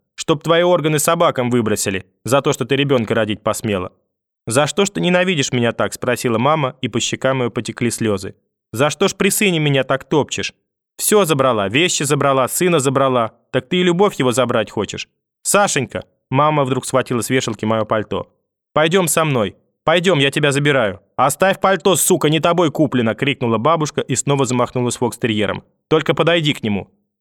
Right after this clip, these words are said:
Мама отшатнулась. "Ха!" сказал я и посмотрел на бабушку. "Да я бы и не пошёл с ней. Я сам хочу с тобой жить. Мне тут лучше". "Всё отняла!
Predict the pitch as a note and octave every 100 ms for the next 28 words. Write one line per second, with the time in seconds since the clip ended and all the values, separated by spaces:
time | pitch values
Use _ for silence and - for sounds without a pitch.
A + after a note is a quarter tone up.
0 | _ - B2 C3+ B2 - B2+ - G#2+ F#2+
1 | - _ _ _ _ _ _ - F#3+ G#3
2 | G3+ - - C#3 C3+ C3 D#3+ D#3 B2 B2+
3 | A#2 B2+ A#2 A#2 A2 F2+ F2 - - _
4 | _ _ _ - C3 D#3 D#3 D3+ D3 C#3+
5 | B2+ D#3 E3 D#3+ D3+ C#3+ - _ _ -
6 | B2+ B2 D3+ D#3 D#3 D3 D3 C#3+ C3+ C3+
7 | B2+ B2 _ _ A#2 C#3+ C#3+ - B2 C#3
8 | - C#3 _ _ _ _ _ _ - -
9 | G3+ F#3+ D3+ C3+ B2 G#2+